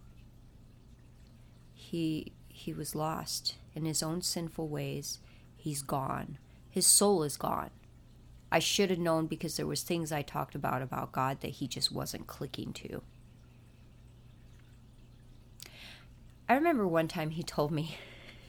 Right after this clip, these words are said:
<laughs> he told me, "A man can have the key to open every woman,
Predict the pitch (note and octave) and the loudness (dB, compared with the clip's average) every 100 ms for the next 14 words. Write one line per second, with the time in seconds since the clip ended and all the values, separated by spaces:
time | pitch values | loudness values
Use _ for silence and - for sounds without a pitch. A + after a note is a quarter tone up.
0 | - - A#3+ A#3+ A#3+ - - - - - | -20 2 2 6 4 4 -2 -4 -6 -12
1 | - - - - - B3 - - - - | -12 -18 -18 -14 -10 -8 -8 -8 -8 -8
2 | - - G#3 - G3+ F#3+ F#3 E3+ D#3+ - | -10 -8 -8 0 2 4 4 4 -2 -10
3 | - - - - - - - - - - | -20 -20 -20 -20 -20 -20 -20 -20 -20 -20
4 | - - - - - - - - - G3 | -12 -12 -12 -20 -20 -20 -20 -20 -8 -2
5 | E3+ D#3+ E3 E3+ F#3 G3+ G#3 - - - | 2 4 6 4 4 0 -4 -12 -20 -18
6 | - D#3 E3+ C#3+ D3 - - - D#3+ D#3+ | -8 -6 -2 -2 -2 -8 -8 -4 -2 -2
7 | D#3 - - D3 D#3 D#3+ - C#3 C#3+ C3+ | -4 -8 -6 -6 -4 -4 -6 -2 -4 -2
8 | C#3+ C#3+ C#3+ D#3 | -2 -2 -4 -8